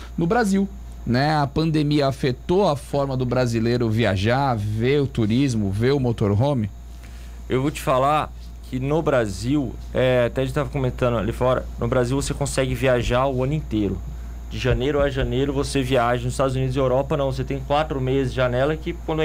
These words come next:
Speaker 2: vem inverno você não pega estrada praticamente. É, potencial turístico que o Brasil tem. E dois mil, comecinho de dois mil e dezenove tinha saído uma pesquisa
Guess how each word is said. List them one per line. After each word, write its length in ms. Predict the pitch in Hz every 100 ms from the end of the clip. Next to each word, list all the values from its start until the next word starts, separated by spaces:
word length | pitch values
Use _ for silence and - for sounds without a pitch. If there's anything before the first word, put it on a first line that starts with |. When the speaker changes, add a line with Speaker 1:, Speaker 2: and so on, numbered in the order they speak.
| 147
Speaker 2:
vem 220 | 131 143
inverno 400 | 151 131 139 156
você 180 | 175 180
não 140 | 190 185 - -
pega 180 | 165 160
estrada 400 | 143 - 120 110
praticamente. 560 | - 101 - 95 90 - - - - - - - -
É, 920 | 139 147 143 139 135 131 123 117 82 - -
potencial 400 | 160 160 - 175
turístico 420 | 160 160 156 -
que 40 |
o 20 |
Brasil 320 | 135 135 127 127
tem. 380 | 131 127 135 135 - - - - -
E 560 | 151 175 170 165 156 - - -
dois 300 | - 170 160
mil, 260 | 156 190 180
comecinho 460 | - 175 165 208
de 80 | 214
dois 240 | 185 170 151
mil 120 | 160
e 20 |
dezenove 360 | 147 135 156 151
tinha 180 | 170
saído 300 | 151 165 151
uma 100 | 160 156
pesquisa 680 | 151 - - 147 151 113